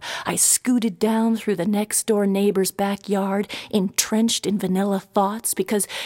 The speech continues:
you know, you're always supposed to start with the sides of the ice cream.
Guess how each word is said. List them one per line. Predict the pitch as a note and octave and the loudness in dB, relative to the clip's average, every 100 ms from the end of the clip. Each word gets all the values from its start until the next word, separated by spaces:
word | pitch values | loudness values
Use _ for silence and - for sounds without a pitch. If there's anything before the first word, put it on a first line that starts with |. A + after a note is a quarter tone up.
| - | 0
you | B3 | 2
know, | A#3 G#3+ | 4 2
you're | F#3+ - | 0 2
always | G#3 G3+ F#3 | 2 2 2
supposed | - F#3+ - | 0 -2 -2
to | F#3+ | -2
start | - G3+ F3 | 0 0 -2
with | - | -2
the | |
sides | F#3 - A#3+ A#3+ A#3 F#3 E2+ G3+ - | 0 2 0 -2 -2 -4 -6 -4 -4
of | G3 F#3+ | -4 -2
the | F#3+ | -2
ice | F#3 F#3+ - | 0 -2 -2
cream. | - G3 F#3+ F#3 | -2 -2 0 0